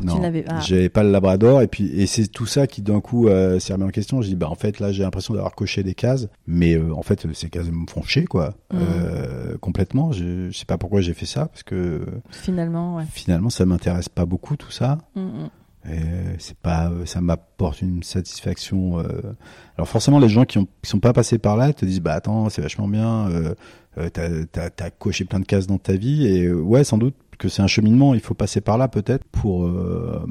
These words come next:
Speaker 1: arriver à,
Speaker 2: À se rendre
Speaker 1: à se rendre compte que, en
Speaker 2: c'est
Speaker 1: fait,
Speaker 2: pas
Speaker 1: c'est pas
Speaker 2: ça
Speaker 1: ça
Speaker 2: le
Speaker 1: que tu
Speaker 2: bonheur.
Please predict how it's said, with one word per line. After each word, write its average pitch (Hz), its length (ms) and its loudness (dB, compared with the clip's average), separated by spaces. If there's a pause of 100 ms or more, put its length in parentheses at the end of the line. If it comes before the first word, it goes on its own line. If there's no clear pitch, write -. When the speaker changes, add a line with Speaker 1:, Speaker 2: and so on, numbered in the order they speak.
(760)
Speaker 1:
arriver 92 480 4
à, 87 800 -2 (120)
Speaker 2:
À 190 140 0
se - 80 -10
rendre 180 360 -2
Speaker 1:
à - 60 6
se - 140 0
rendre 101 200 6
compte 131 220 6
que, - 80 0
en 101 80 8
Speaker 2:
c'est - 80 2
Speaker 1:
fait, 110 60 6
Speaker 2:
pas 95 60 4
Speaker 1:
c'est 98 40 4
pas 104 120 6
Speaker 2:
ça 90 40 0
Speaker 1:
ça - 80 8
Speaker 2:
le 135 60 4
Speaker 1:
que 185 60 0
tu 170 60 4
Speaker 2:
bonheur. 120 220 4